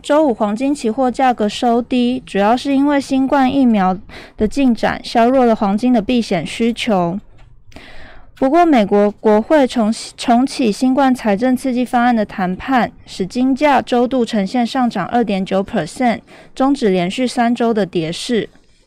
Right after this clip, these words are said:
民生金属的部分，铜价一度升至二零一三年三月以来的最高水平，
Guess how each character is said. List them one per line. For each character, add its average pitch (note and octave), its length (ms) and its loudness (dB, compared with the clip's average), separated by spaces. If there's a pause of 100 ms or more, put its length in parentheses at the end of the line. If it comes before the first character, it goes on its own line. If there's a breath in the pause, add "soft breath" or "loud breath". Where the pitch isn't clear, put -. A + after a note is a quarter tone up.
(720 soft breath)
民 B3+ 160 2
生 D#4 200 2
金 E4 220 -2
属 C4 180 -2
的 F#3+ 140 2
部 B3+ 240 -2
分， A#3 480 -2
铜 A#3 260 0
价 D4 280 0
一 A3+ 120 0
度 C4+ 200 -2
升 B3 260 0
至 B3+ 220 -2
二 C4 200 2
零 G#3+ 200 0
一 A#3 120 0
三 B3+ 280 2
年 G3 260 0
三 A#3 240 0
月 B3 180 2
以 G3 120 2
来 F3 200 0
的 F#3+ 120 0
最 B3+ 180 0
高 A#3+ 240 0
水 G3+ 280 -2
平， E3+ 380 -6